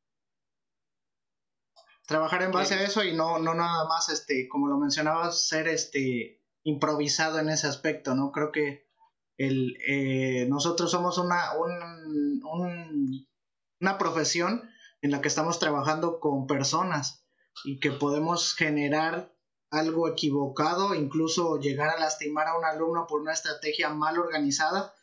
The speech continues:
Speaker 1: por una estrategia mal planeada y que, pues, no queremos eso, ¿no? Porque no solamente es el,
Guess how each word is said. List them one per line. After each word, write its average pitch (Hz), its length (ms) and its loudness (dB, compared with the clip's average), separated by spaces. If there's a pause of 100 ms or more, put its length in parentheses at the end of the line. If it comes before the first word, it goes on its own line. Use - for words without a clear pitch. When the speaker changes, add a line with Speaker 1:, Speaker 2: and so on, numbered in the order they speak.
(200)
Speaker 1:
por 143 140 2
una 156 140 0
estrategia 151 640 0
mal 151 220 2
planeada 160 680 0
y - 200 -16
que, 131 300 0
pues, 135 160 0
no 151 160 2
queremos 147 400 2
eso, 170 220 0
¿no? 156 160 2
Porque 143 300 -2
no 147 220 2
solamente 151 440 0
es - 100 0
el, 135 240 -2